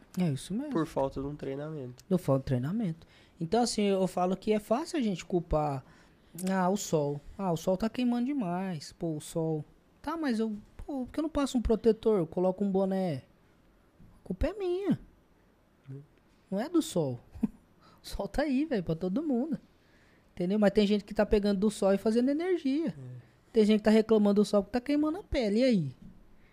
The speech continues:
Speaker 1: Tá entendendo? Então, assim, eu, eu vejo isso que é um, na empresa ela passa muito por isso, sabe? É, é, é, é o processo, cara, é, é lá dentro. Às vezes,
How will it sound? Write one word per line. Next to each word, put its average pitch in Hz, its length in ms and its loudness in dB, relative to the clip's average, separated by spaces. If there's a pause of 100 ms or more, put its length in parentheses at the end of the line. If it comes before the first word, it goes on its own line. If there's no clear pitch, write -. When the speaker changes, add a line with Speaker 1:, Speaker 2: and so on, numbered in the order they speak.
(280)
Speaker 1:
Tá 165 140 0
entendendo? 175 320 4
Então, 202 180 2
assim, 214 160 -2
eu, 202 180 2
eu 185 80 4
vejo 190 240 2
isso 202 140 -2
que - 80 -6
é 226 40 -2
um, 262 140 -4 (140)
na 196 160 -2
empresa 196 420 0
ela 247 140 0
passa 226 280 0 (120)
muito 190 340 0
por 180 220 2
isso, 143 200 -2
sabe? 196 240 -4 (920)
É, 143 1000 0
é, - 380 -16 (100)
é, 156 140 -18 (100)
é - 160 -14
o 156 100 -6
processo, 185 800 6
cara, 143 300 -4
é, 170 320 -2
é 165 240 -12
lá 196 160 4
dentro. 180 480 0
Às 160 80 2
vezes, 208 300 2